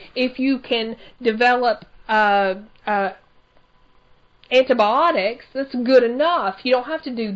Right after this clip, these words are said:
that and go out and do this other thing. There can be other people that do that who, that is their skill set and that is their, in their wheelhouse. And I don't think there's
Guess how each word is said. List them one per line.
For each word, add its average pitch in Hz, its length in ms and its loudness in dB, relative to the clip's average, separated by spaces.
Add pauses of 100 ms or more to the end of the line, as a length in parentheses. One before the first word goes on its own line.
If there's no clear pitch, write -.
that 214 540 -2
and 269 240 -4
go 220 200 2
out 180 360 -4
and 220 120 -6
do 214 200 0
this 220 220 -4 (140)
other 214 340 -2
thing. 277 500 -4 (240)
There 294 100 -2
can 269 140 0
be 254 140 -2
other 262 200 2
people 254 520 -2
that 202 160 -8
do 202 200 0
that 196 280 -4
who, 220 320 -6
that 214 260 -2
is 302 280 -4
their 202 180 -4
skill 175 440 -6
set 185 200 -10
and 196 120 -6
that 202 140 -6
is 247 320 -4
their, 196 320 -4 (320)
in 226 160 -2
their 208 200 -4
wheelhouse. 262 680 -6
And 226 100 -4
I 254 100 0
don't 311 180 -4
think 240 180 -2
there's 214 220 -4